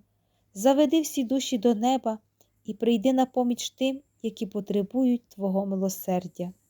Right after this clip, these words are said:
Під Твою милість прибігаємо, Богородице Діво, Молитвами нашими в скорботах не погорди, але від бід визволи нас,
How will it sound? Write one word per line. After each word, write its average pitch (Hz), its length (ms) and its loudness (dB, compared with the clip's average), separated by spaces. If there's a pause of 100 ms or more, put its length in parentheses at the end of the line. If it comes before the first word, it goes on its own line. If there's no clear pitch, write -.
(840)
Під 262 180 -2
Твою 311 300 4
милість 285 380 0
прибігаємо, 254 720 2
Богородице 226 800 0
Діво, 196 500 -6 (560)
Молитвами 294 560 2
нашими 262 520 0
в 214 40 -2
скорботах 226 720 0
не 208 100 -4
погорди, 190 680 -2 (580)
але 226 260 2
від 196 240 0
бід 214 260 -4
визволи 214 540 0
нас, 202 340 -8